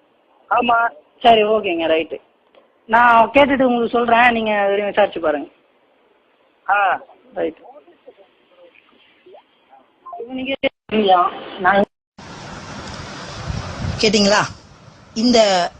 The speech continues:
Speaker 3: பூசப்பன் அப்படின்னு சொல்லக்கூடியவர் வந்து சொன்ன விளக்கம் க-, என்னன்னு சொன்னா, "எனக்கு இது சம்பந்தமாக தெரியல, என்ன போஸ்டர் ஒட்டப்பட்டிருக்கு அப்படிங்கிற விஷயத்தெல்லாம் வந்து நான், ஆ, கூடிய சீக்கிரத்துல விசாரிச்சுட்டு சொல்றேன்,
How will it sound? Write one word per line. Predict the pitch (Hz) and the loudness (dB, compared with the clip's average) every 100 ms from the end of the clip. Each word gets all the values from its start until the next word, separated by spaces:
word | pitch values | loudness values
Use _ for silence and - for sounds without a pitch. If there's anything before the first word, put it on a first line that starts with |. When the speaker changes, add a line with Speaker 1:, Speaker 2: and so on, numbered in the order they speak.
| - | -10
Speaker 3:
பூசப்பன் | 277 277 247 247 240 | -4 0 0 0 0
அப்படின்னு | 208 226 226 | 0 -2 -2
சொல்லக்கூடியவர் | 208 196 196 185 180 175 | 0 0 0 2 4 4
வந்து | 170 180 220 | 4 2 2
சொன்ன | 202 190 180 | 2 2 2
விளக்கம் | 170 226 226 208 175 | 4 2 2 -2 0
க-, | 170 165 160 | 2 2 2
என்னன்னு | 160 202 233 214 | 2 2 2 2
சொன்னா, | - 160 156 214 | 0 0 0 0
"எனக்கு | 185 196 214 208 | 2 0 0 -2
இது | 202 | -2
சம்பந்தமாக | 202 214 226 226 226 | 0 0 2 2 2
தெரியல, | 220 208 208 226 185 214 220 | 2 2 2 2 4 2 2
என்ன | 190 254 | 0 0
போஸ்டர் | 233 220 208 214 202 | 0 -2 -2 0 0
ஒட்டப்பட்டிருக்கு | 196 202 190 190 175 190 190 135 - | 0 -2 0 -2 -2 0 2 0 -2
அப்படிங்கிற | 160 185 214 240 208 190 | -2 0 0 0 0 0
விஷயத்தெல்லாம் | 208 233 202 196 214 | 0 0 0 0 2
வந்து | 196 180 233 - - - - - - - | 0 0 -2 -4 -10 -20 -20 -20 -20 -6
நான், | 233 226 214 202 196 185 180 180 - - - - 403 | 0 2 2 2 2 0 -2 -4 -8 -20 -20 -14 -4
ஆ, | 214 202 185 180 | 0 2 2 2
கூடிய | 175 240 240 240 | 2 2 2 2
சீக்கிரத்துல | 240 226 | 0 2
விசாரிச்சுட்டு | 208 226 254 - 202 | 2 2 0 0 -6
சொல்றேன், | 190 202 202 180 185 | -4 -4 -2 -2 -2